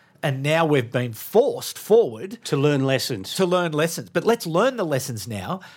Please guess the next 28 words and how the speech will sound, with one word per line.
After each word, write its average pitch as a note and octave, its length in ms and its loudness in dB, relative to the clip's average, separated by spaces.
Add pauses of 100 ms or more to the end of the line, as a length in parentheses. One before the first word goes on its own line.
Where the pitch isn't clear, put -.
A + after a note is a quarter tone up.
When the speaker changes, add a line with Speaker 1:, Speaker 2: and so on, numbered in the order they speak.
Speaker 1:
and E3 120 2
let's F#3 220 4
start D#3+ 300 0
to C#3+ 80 -2
think E3+ 260 -4
about B2+ 300 -2 (320)
how E3+ 260 2
are D#3 160 4
we D3 100 2
going B2+ 220 -2
to B2 60 -8
get A#2 120 -2
about G#2+ 260 -8
it. - 120 -20
And D#3 260 -4
again, E3+ 520 -4
I'll A2 100 -4
just G2 200 -2
simply D3 340 -4
go F3 180 2
back E3 200 -4
to G3+ 80 -4
the A3 100 -4
point. - 260 -2 (360)
Let's D#3 280 2
get G#3 220 0
more E3+ 260 4
audience-centred. C#3+ 760 0